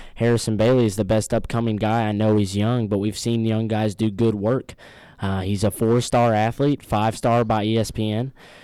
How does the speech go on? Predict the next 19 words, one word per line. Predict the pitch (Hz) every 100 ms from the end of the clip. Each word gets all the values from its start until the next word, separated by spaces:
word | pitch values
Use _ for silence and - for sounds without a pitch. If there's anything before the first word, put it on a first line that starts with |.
| -
and | - 110 110 110
I | 139
expect | - - 127 -
him, | 117
he | 127
could | - 104
be | 117
pretty | - 117 135 131
good. | 139 196 156
I, | 87 107 107 113
I |
think | 127 123
everybody | 113 123 117 120 120 110
is, | 107 110
uh, | 104 98
hyping | 110 123 120
him | 110 110
up, | 160
uh, | -